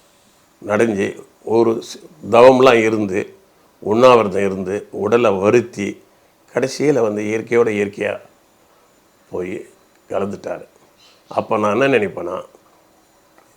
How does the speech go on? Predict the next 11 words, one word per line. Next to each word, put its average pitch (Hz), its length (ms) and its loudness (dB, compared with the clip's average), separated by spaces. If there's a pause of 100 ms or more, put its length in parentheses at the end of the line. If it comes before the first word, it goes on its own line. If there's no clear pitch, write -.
(140)
முருகனுக்கும் 117 680 2 (160)
பிறப்பு 110 640 -2 (140)
இறப்பு 95 600 -6
உண்டு. 87 460 -12 (760)
அந்த 107 240 -4
முருகனுடைய 113 720 2 (180)
உதாரணங்கள்லாம் 101 680 0
எடுத்தா 90 380 -8 (400)
நாமளும் 143 460 2
ஓரளவுக்கு 143 500 6
வளரலாம். 87 380 -6